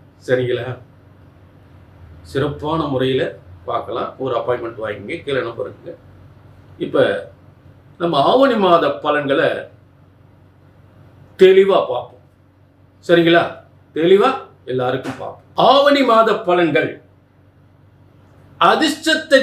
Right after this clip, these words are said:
தரக்கூடிய ஆவணி மாத பலன்கள் ரிஷப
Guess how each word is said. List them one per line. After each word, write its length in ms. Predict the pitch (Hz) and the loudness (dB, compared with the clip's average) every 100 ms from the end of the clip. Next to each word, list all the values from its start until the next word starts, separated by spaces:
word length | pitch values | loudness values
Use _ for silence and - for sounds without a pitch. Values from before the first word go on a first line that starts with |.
| - | 4
தரக்கூடிய 600 | 240 226 202 214 208 240 254 | 2 2 -2 -4 2 2 2
ஆவணி 440 | 175 175 202 196 190 | 0 0 0 0 -2
மாத 300 | 175 165 165 165 147 | -2 0 -2 -2 -4
பலன்கள் 440 | 143 127 123 - - _ _ _ _ _ _ _ _ _ _ - _ _ - _ _ - - - - - - | -4 -4 -6 -8 -10 _ _ _ _ _ _ _ _ _ _ -20 _ _ -20 _ _ -20 -20 -20 -20 -20 -6
ரிஷப 360 | 139 - 277 | 0 4 4